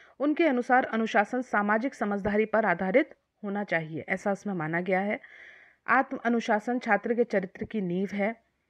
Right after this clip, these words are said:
अनुशासन में स्वतंत्रता का महत्वपूर्ण स्थान है। अब ये स्वतंत्रता शिक्षक को भी होनी चाहिए और विद्यार्थी को भी होनी चाहिए। विद्यालय में छात्र व शिक्षक सभी को स्वतंत्रता होनी चाहिए। स्वतंत्रता सच्चे अनुशासन का आधार है क्योंकि सच्चा अनुशासन बाहर से थोपा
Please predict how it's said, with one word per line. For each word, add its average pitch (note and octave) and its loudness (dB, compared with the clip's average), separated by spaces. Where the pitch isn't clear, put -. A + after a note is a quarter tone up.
अनुशासन D4+ 2
में A3 0
स्वतंत्रता D4 2
का B3+ 2
महत्वपूर्ण F#3+ -2
स्थान D#3+ -6
है। A2+ -10
अब G3 -4
ये A3 0
स्वतंत्रता A3 -4
शिक्षक A3 -6
को C4+ 4
भी C4+ 2
होनी C4 0
चाहिए C4 0
और C4+ -4
विद्यार्थी G3 0
को E3 -4
भी E3+ -6
होनी D3 -8
चाहिए। A2+ -12
विद्यालय A3+ 2
में B3+ -2
छात्र A3+ -2
व A#3 0
शिक्षक A#3 -2
सभी A#3+ 2
को B3+ 2
स्वतंत्रता A#3+ 0
होनी A3 -2
चाहिए। G#3+ 0
स्वतंत्रता G#3 0
सच्चे A3+ -2
अनुशासन G3 -2
का G3+ -6
आधार F#3 -4
है A3 0
क्योंकि - -10
सच्चा C4+ 0
अनुशासन G#3 -2
बाहर F3+ -2
से - -2
थोपा F#3 -4